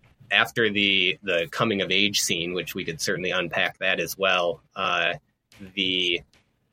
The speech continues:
it, everything comes to a head really quickly. And it's almost like you can't tell if it's the next morning that this is about to happen or if more time has passed,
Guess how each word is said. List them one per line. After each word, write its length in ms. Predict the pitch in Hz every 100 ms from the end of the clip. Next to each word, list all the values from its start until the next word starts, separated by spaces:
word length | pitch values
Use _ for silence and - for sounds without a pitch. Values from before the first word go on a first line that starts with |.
| _ _
it, 120 | 107
everything 340 | 107 120 117 101
comes 220 | 110 101
to 100 | 101
a 60 |
head 160 | 92 95
really 180 | 101 85
quickly. 360 | - 113 101
And 80 | 90
it's 100 | 92
almost 240 | 117 117 -
like 220 | 95 90
you 60 | 101
can't 180 | 110 104
tell 120 | 98
if 60 |
it's 140 | 95 -
the 80 | 98
next 220 | 101 -
morning 360 | 95 104 123 123
that 120 | 123
this 140 | 127
is 100 | 131
about 240 | 120 123 123
to 60 |
happen 400 | 120 117 117 123
or 200 | 107 92
if 180 | 90 85
more 280 | 92 92 104
time 320 | - 95 104 110
has 180 | -
passed, 480 | - - 107 123 -